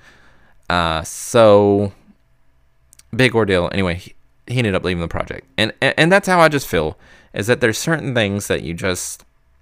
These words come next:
you need to stick to,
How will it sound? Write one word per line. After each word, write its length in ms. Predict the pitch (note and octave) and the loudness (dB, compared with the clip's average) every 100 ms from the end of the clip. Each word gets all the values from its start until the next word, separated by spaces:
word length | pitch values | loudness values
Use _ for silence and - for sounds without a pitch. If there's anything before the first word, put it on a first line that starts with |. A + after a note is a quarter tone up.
| _ _ _ _ _ _ _ _ _ _ _ _ - - | _ _ _ _ _ _ _ _ _ _ _ _ -18 -12
you 140 | B2 A#2+ | -4 -2
need 140 | C3 | 0
to 80 | A#2+ | -2
stick 300 | - A2+ - | -2 -4 -2
to, 320 | F2+ D#2 - | -6 -6 -8